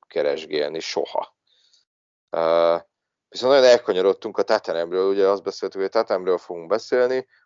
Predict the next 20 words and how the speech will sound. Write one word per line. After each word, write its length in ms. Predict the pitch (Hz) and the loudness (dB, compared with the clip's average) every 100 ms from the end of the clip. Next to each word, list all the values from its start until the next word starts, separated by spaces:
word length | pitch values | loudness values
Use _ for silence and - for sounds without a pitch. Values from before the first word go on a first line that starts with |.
| _ | _
ugye 100 | 123 | -6
az 60 | |
is 160 | 120 - | -4 -6
egy 60 | 117 | 0
nagyon 180 | 113 | 2
érdekes 460 | 113 113 110 104 - | 4 2 2 -2 -4
kérdés, 500 | - 104 107 110 - | -2 -2 2 0 0
hogy, 320 | - 107 104 | -2 2 2
ö, 280 | 104 104 104 101 _ _ _ _ _ _ _ _ _ _ _ - - _ _ _ _ | 4 6 4 2 _ _ _ _ _ _ _ _ _ _ _ -16 -16 _ _ _ _
<coughs> 880 | - - - - 196 - - - 240 | 2 2 2 2 2 0 -4 -4 -2
bocsánat, 440 | 147 110 - 85 _ _ _ | 0 -2 -2 -8 _ _ _
szóval, 360 | - 120 110 110 | -6 2 4 6
hogy, 240 | 113 110 | 4 4
ö, 220 | 110 110 101 _ _ _ _ _ _ _ _ - | 6 6 4 _ _ _ _ _ _ _ _ -10
hogy 220 | 104 - | -10 -10
a 100 | - | -14
Con-, 280 | - 143 175 _ | -2 0 0 _
Conte 380 | - 143 151 147 | -4 -2 0 -4
kinevezése 680 | - 127 117 113 107 101 110 | -4 2 2 2 -2 -4 0
hatalmas 720 | 107 107 98 92 90 - _ | 0 0 -2 -2 -6 -8 _